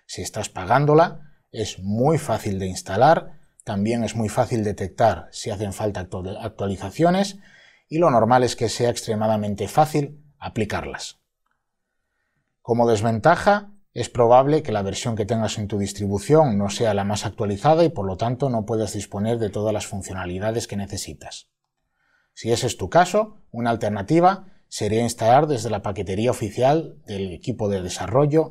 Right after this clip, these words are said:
de Postgres S Q L. En este caso, el soporte vendría del equipo de desarrollo, no hay un soporte de pago, aunque sí hay empresas que te podrían dar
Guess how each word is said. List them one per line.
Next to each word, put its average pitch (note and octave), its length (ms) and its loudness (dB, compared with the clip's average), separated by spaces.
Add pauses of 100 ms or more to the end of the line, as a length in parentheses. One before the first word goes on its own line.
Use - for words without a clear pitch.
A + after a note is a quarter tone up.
de F#2+ 120 -8
Postgres G2+ 360 -6
S G2+ 160 -10
Q F#2 140 -8
L. F2 220 -14 (540)
En G2 100 -8
este G#2 240 -2
caso, D3 260 2
el A2+ 60 -2
soporte G2+ 720 -2 (680)
vendría G2+ 520 2
del G2 120 0
equipo G#2 320 -4
de G2+ 100 0
desarrollo, D3+ 760 0 (180)
no G#2 300 2
hay B2 140 4
un G#2+ 80 -2
soporte G2+ 400 -4
de F#2 120 -6
pago, C#3 320 2
aunque F2 220 -6
sí - 160 -6
hay G2 140 -2
empresas G2 560 -6
que G2+ 100 -10
te F2+ 80 -8
podrían F2+ 460 -8
dar F2+ 260 -10